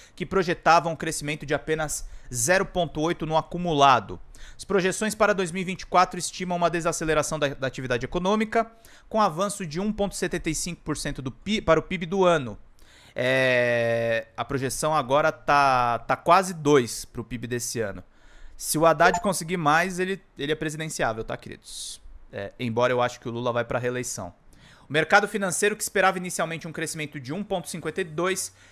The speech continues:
tem revisado as expectativas recentemente. Então é isso, queridos. Bons números. O governo Lula chegou entregando resultado. É isso que importa.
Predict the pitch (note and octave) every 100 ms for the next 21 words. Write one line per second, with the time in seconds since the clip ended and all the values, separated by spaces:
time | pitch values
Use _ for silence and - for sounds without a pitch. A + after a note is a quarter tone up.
0 | _ _ F#3+ E3+ G#3 F#3 D#3+ F3+ F3+ D#3+
1 | - F#3 - D3 - E3 D#3+ D#3+ - D#3
2 | C#3 A#2 - - - _ _ _ _ _
3 | _ _ _ _ _ _ _ _ _ _
4 | _ _ _ _ _ _ _ _ _ _
5 | _ _ _ _ _ - _ _ D3 A#3
6 | F3+ - - A#2+ G2+ - - - B2 D#3
7 | A#3 G3 F#3 G#3 G#3+ G#3+ - - - -
8 | - - - - - - A2+ C3+ D#3 F#3+
9 | E3 F#3+ G3 - - - A#3 A3+ D#3+ G3
10 | A3+ A3+ - G#3 G#3+ G#3+ F#3 C#3 D#3 F3+
11 | E3 F3 - D3 D#3+ D#3+ - - B2+ A2
12 | F2+ F2+ E2+ - A2+ A#2+ C3 - - C3+
13 | B2 C#3+ C#3 - C3